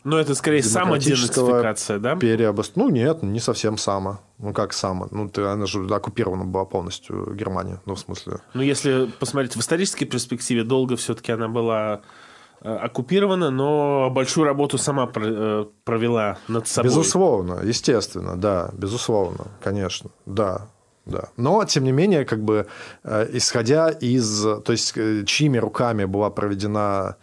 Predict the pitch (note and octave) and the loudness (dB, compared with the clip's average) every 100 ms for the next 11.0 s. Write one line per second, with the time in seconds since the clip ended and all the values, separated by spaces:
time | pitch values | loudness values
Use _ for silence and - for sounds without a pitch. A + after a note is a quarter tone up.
0 | - - - - F2+ F#2+ - - G3+ G3 | -20 -20 -20 -12 -6 -6 -2 0 2 4
1 | E3+ F3+ A2 - C#3+ B2+ G#2+ A#2 A2+ G#2+ | 4 4 2 2 2 2 0 0 0 2
2 | F#3+ C#3 D#3 D#3 C3 A#2 - C#3 A2+ G2+ | 2 4 4 4 4 2 0 -2 0 2
3 | A#2+ A#2+ A2 G#2 G2 B2 C3+ - - G2+ | 2 2 0 -2 0 0 0 -2 -2 0
4 | G#2+ G2+ G#2 - - - - G2 G2 G2 | 0 0 -6 -16 -20 -20 -10 -4 -2 -2
5 | F2+ F#2 F#2 G2 B2+ - G2 F#2+ F2+ G2 | -2 -2 0 0 -2 -2 -4 -4 -4 -4
6 | F#2 F#2 F#2 A2 A2 F#2+ F#2+ F#2 F2+ F#2+ | -4 -6 -6 -8 -6 -6 -6 -8 -10 -12
7 | - - F#2 - G2+ G2 F#2 - - - | -14 -14 -12 -12 -10 -10 -8 -10 -8 0
8 | D3 - F#3 B2+ D#3 D#3+ B2+ D3+ G#3+ E3+ | 2 4 2 2 0 0 2 4 4 2
9 | A#2 G#2 A2 A#2+ G#2 G2+ - - G2+ - | 0 -2 2 4 4 0 -2 -2 -2 -2
10 | - - F#2 F#2 F#2 F#2 F#2 F#2+ F#2+ | -8 -6 -4 -2 -2 -2 -4 -6 -8